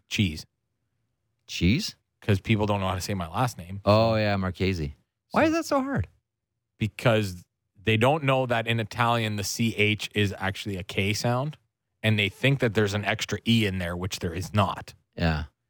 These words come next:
Speaker 1: So,
Speaker 2: Hey, by the way,
Speaker 1: but
Speaker 2: just
Speaker 1: that's a Marchese trait. Like, everybody's been called that.
Speaker 2: just as an aside for
Speaker 1: Yes.
Speaker 2: everyone watching on three sixty right now,
Speaker 1: Mm-hmm.
Speaker 2: how often do you get confused with George Peros?
Speaker 1: So, you know what the other one? I
Speaker 2: How many
Speaker 1: so
Speaker 2: people say, "Hey, look, it's George Peros. I saw him in town"?
Speaker 1: Yeah.
Speaker 2: What's Peros doing in town?
Speaker 1: No, I, I,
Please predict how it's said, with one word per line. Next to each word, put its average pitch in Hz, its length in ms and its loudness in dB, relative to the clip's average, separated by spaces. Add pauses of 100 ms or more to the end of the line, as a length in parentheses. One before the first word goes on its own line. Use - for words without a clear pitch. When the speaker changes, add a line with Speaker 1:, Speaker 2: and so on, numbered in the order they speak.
(100)
Speaker 1:
So, 90 320 -4
Speaker 2:
Hey, 214 100 6
by 262 220 4
the 185 100 2
way, 101 340 0
Speaker 1:
but 127 100 -2
Speaker 2:
just 165 120 2
Speaker 1:
that's 196 120 -2
a 175 60 0
Marchese 131 540 0
trait. 107 260 -2
Like, 98 180 -4
everybody's 113 420 0
been 95 140 -8
called 82 260 -20
that. - 240 -18
Speaker 2:
just 226 200 2
as 190 180 4
an 135 80 2
aside 87 500 0
for 120 140 -2
Speaker 1:
Yes. 110 60 4
Speaker 2:
everyone 117 240 0
watching 107 320 0
on 90 140 0
three 95 160 -2
sixty 95 320 0
right 80 160 2
now, 76 260 -2
Speaker 1:
Mm-hmm. 139 160 2
Speaker 2:
how 170 160 2
often 151 320 0
do 110 80 2
you 101 60 -2
get 107 140 -2
confused 95 440 0
with 90 100 -2
George 87 220 0
Peros? 73 400 0 (340)
Speaker 1:
So, 147 180 4
you 170 140 2
know 185 120 4
what 233 120 0
the 175 120 0
other 170 160 2
one? 185 280 0 (200)
I 156 240 4 (240)
Speaker 2:
How 196 60 4
many 233 100 6
Speaker 1:
so - 20 0
Speaker 2:
people 220 220 2
say, 180 160 2
"Hey, 220 120 2
look, 220 160 -2
it's 127 100 -4
George 185 200 0
Peros. 160 280 4
I 107 40 -4
saw 147 140 2
him 147 80 2
in 123 80 -2
town"? 113 220 0 (120)
Speaker 1:
Yeah. 113 260 4
Speaker 2:
What's 156 120 -2
Peros 196 260 2
doing 123 180 2
in 98 60 -2
town? 113 160 2
Speaker 1:
No, 110 100 2
I, 110 240 0
I, 113 200 0